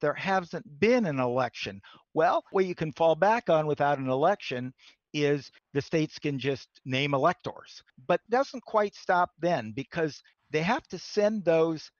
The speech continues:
people they name as electors off to Congress. And the Constitution says that they have to be counted, and they have to be counted in front of the House and Senate. Well, if there's no election, there's a question of, uh,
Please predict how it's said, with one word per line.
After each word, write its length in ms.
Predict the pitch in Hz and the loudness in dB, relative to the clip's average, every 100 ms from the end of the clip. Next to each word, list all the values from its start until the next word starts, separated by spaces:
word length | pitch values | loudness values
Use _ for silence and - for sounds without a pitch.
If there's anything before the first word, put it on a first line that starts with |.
| _ _ _ | _ _ _
people 200 | 202 202 | -8 -2
they 160 | 156 151 | 0 2
name 400 | 156 202 240 190 | 2 2 2 2
as 140 | 147 | -2
electors 720 | 139 143 190 - 139 123 123 _ _ _ | 0 2 0 -2 -4 -4 -6 _ _ _
off 280 | 156 151 - | 2 2 -2
to 100 | 131 | -6
Congress. 640 | - 143 127 110 110 - - _ _ - | -2 -2 -2 -8 -16 -20 -20 _ _ -6
And 300 | 160 160 156 - _ | -2 -2 -6 -14 _
the 80 | 143 | -8
Constitution 840 | - 220 - 110 240 302 - 139 | -2 -2 -2 -10 -10 -8 -8 -10
says 440 | 127 147 131 131 - _ _ _ | -6 -4 -2 -4 -8 _ _ _
that 180 | 135 156 | -10 -4
they 160 | 170 196 | 0 0
have 240 | 196 185 | 0 -2
to 80 | - | -4
be 160 | 151 160 | -8 -8
counted, 640 | - - 269 147 92 104 131 _ _ _ _ _ _ _ | -6 -2 -2 -2 -6 -12 -16 _ _ _ _ _ _ _
and 160 | 160 180 | -6 -2
they 60 | |
have 180 | 214 233 | -2 -2
to 80 | 233 | -6
be 160 | 254 240 | -10 -6
counted 540 | 214 208 208 208 185 _ _ - | -2 -2 -2 -4 -6 _ _ -8
in 140 | 165 | -8
front 400 | - - 202 240 | -8 -4 -2 -2
of 160 | - 165 | -2 -2
the 80 | 156 | -4
House 460 | 147 180 180 170 | -2 -2 -2 -4
and 120 | 147 143 | -12 -12
Senate. 460 | - 202 165 - _ _ _ _ - - | -6 -4 -4 -8 _ _ _ _ -14 -4
Well, 100 | 190 | -2
if 80 | |
there's 240 | 196 185 185 | 0 -2 0
no 280 | 196 285 240 | 2 4 4
election, 600 | 170 214 - - 139 156 | 2 2 0 -4 -4 -2
there's 240 | 156 156 | -2 -2
a 40 | |
question 440 | - 185 180 - 170 | -2 0 0 -2 -2
of, 140 | 160 | 0
uh, 120 | 165 | 0